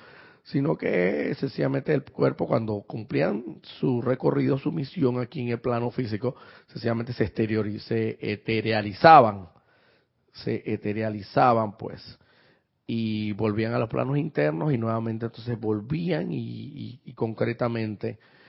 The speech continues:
esto en cuerpos, en cuerpos, pero evidentemente cuerpos muy brillantes, muy llenos de luz, no, no tenían pecado, no tenían pecado alguno. Entonces, aún ellos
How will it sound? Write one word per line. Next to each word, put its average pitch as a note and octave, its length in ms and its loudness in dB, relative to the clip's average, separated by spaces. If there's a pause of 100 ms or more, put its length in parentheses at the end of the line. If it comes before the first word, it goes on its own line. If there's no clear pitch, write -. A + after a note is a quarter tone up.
(320)
esto G#2 1120 -4
en G2+ 140 -8
cuerpos, A#2 600 -4 (320)
en G2+ 140 -8
cuerpos, G#2+ 340 -6
pero F#2 160 -4
evidentemente G2 480 -6
cuerpos G2+ 360 -10
muy G#2 320 -6
brillantes, G2 560 -8
muy G2+ 180 -8
llenos G#2 240 -8
de F#2+ 100 -4
luz, G2 300 -8 (540)
no, G2 320 -6
no G#2 260 -6
tenían G#2 400 -6
pecado, F#2+ 600 -8 (120)
no G#2 120 -10
tenían G#2 320 -8
pecado G#2+ 420 -4
alguno. G#2+ 360 -6
Entonces, A2+ 280 -12
aún C3 420 2
ellos D#3 460 -4